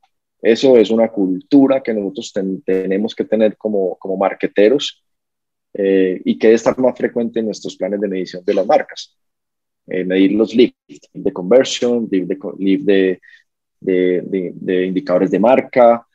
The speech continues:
lift de intención de compra. Eso, aunque está presente en la industria y todo lo hemos oído,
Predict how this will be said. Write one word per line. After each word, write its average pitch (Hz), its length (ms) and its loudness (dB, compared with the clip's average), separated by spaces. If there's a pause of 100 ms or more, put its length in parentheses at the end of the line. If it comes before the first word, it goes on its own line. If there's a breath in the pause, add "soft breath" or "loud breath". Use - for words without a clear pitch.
(180)
lift 98 220 -2
de 110 80 0
intención 95 360 -4
de 95 120 -2
compra. - 520 2 (480)
Eso, 135 200 2
aunque 160 180 -2
está - 260 -2
presente 135 400 2
en 120 60 0
la 107 60 -2
industria 131 340 0
y 92 40 -10
todo 113 120 -2
lo 120 60 2
hemos 123 240 -4
oído, 120 540 0